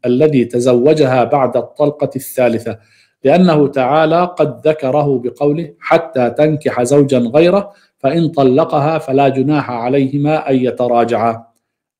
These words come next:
أي على المرأة المطلقة، لا جناح على المرأة المطلقة وعلى الزوج الأول في أن يتراجعا بنكاح جديد.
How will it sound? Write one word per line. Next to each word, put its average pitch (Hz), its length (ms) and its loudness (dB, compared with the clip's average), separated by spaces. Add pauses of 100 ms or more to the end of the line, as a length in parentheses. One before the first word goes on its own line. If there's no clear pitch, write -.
أي 208 220 2 (760)
على 151 200 2
المرأة 143 480 -2
المطلقة، 135 1000 -2
لا 131 120 2
جناح 139 420 0 (320)
على 139 140 0
المرأة 135 480 -4
المطلقة 131 1000 -2 (260)
وعلى 131 260 4
الزوج 135 440 2
الأول 139 600 0 (220)
في 160 440 -4
أن 143 180 0
يتراجعا 135 840 -2
بنكاح 131 640 -4
جديد. 127 680 -2